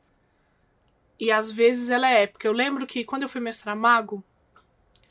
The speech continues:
é, junto com o Bush, a gente criou um, um mago pra ele, que ele despertou tardiamente.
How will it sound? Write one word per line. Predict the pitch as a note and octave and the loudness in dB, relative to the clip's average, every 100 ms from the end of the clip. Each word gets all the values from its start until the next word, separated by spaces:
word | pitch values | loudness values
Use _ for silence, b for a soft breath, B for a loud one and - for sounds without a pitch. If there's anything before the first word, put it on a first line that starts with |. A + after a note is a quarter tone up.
| b b b b | b b b b
é, | G#3 A3 G#3+ G#3 G#3 | -4 -2 0 0 0
junto | G3+ B3+ - | 0 -6 -6
com | B3 | -6
o | A3+ | 0
Bush, | A#3+ B3 A#3+ | 2 2 -2
a | |
gente | A#3+ A#3 - | -2 -4 -4
criou | B3 A3+ A3+ A#3+ B3 A#3 | -4 0 2 2 0 -4
um, | - - | -14 -14
um | A3 G#3+ G#3+ | -12 -10 -8
mago | G#3+ G#3 G#3 G#3 | -2 2 2 -2
pra | - G#3+ | -6 -2
ele, | A3 A#3+ B3+ C4 - b b b b - | 2 2 0 -4 -10 b b b b -14
que | - A#3+ A#3+ A#3+ A#3 - | -4 -2 -2 -4 -6 -4
ele | A#3+ A#3 A#3+ A#3 | 2 2 2 -4
despertou | A#3+ B3 - B3+ A#3 - - C4 C#4 D#4 - _ _ _ _ _ _ | -2 -4 0 4 4 2 2 2 2 -4 -8 _ _ _ _ _ _
tardiamente. | - C4 B3+ A#3+ C4+ B3+ G3 F3+ - - - | 6 6 6 -2 -2 -2 -4 -6 -8 -8 -8